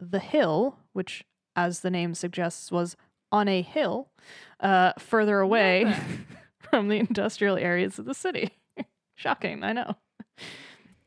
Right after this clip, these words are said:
Speaker 1: Um,
Speaker 2: Who, who would have guessed?
Speaker 1: <laughs> uh, and the Borden house on Second Street lacked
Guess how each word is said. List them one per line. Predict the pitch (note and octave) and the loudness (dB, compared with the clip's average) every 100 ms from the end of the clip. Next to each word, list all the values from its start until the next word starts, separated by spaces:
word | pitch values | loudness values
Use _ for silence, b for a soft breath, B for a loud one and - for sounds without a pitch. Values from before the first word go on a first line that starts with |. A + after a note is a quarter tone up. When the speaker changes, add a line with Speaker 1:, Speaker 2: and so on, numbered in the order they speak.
| - | 0
Speaker 1:
Um, | F#3 F#3 F3+ F3 | 4 4 2 -2
Speaker 2:
Who, | E4 D4+ - | -4 -10 -8
who | F4+ | -8
would | D#4 | -8
have | A#3+ - | -10 -8
guessed? | B3 G3+ - _ _ - - | -10 -10 -18 _ _ -12 -2
Speaker 1:
<laughs> | A3 - - B3+ - _ B B B B A3 _ G3 | 0 0 -2 -2 -4 _ B B B B -20 _ 0
uh, | G3+ G3 F#3+ F#3+ F#3+ - - | 2 2 2 2 0 -4 0
and | G3+ G3+ G3 G3 F3+ | 2 4 2 0 -2
the | F#3+ | -2
Borden | A3 B3+ B3 | 2 2 2
house | A3+ G#3+ A3 | 2 2 0
on | - G3 | -2 -4
Second | G3 F#3+ G3 | -2 -4 -4
Street | F#3 F#3+ - | -4 -6 -6
lacked | - F3 F3+ F#3 - | -4 0 2 0 -6